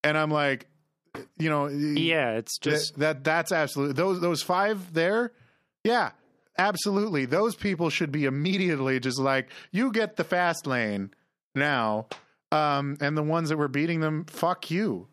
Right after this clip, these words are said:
Speaker 1: You get to go back.
Speaker 2: Yeah, it's like, if that's how you wanna act when we're trying to, when you're trying to receive help, then you can
Speaker 1: Yeah. So, you know, it,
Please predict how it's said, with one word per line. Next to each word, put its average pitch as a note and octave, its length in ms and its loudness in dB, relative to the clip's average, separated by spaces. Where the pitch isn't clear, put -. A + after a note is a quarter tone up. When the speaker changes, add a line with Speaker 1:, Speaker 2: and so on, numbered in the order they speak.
Speaker 1:
You C3 120 -4
get C#3+ 220 -2
to C#3+ 80 -6
go C3 160 -2
back. B2+ 400 -2
Speaker 2:
Yeah, D3 200 2
it's - 140 -2
like, C3+ 140 0
if A#2+ 100 -2
that's D3+ 220 2
how E3+ 100 2
you D#3 180 2
wanna D3+ 300 0
act B2+ 480 0
when C3 280 0
we're B2 100 0
trying C3 300 0
to, B2+ 340 -2
when C3+ 220 -2
you're B2+ 80 -2
trying B2+ 300 -2
to C3 60 0
receive C3+ 360 -2
help, A2 300 -2
then B2 180 -4
you A2+ 120 -6
can A#2 380 -10
Speaker 1:
Yeah. C#3+ 160 0
So, F3+ 380 0
you D3+ 120 -2
know, C3 240 0
it, C#3+ 360 -2